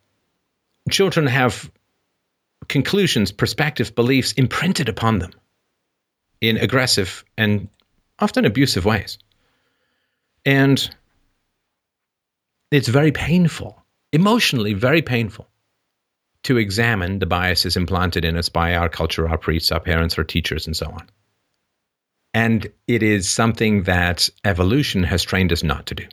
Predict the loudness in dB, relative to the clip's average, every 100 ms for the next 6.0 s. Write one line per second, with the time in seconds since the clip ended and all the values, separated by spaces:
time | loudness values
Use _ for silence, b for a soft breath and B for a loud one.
0 | _ _ _ _ _ _ _ _ _ -2
1 | 0 0 0 2 2 0 -2 0 0 0
2 | 0 0 0 0 0 0 2 2 2 2
3 | 0 -2 -2 -4 -6 b b b b 0
4 | 0 0 0 0 0 0 0 0 0 0
5 | -2 -2 -4 -4 -8 -6 -2 0 0 -4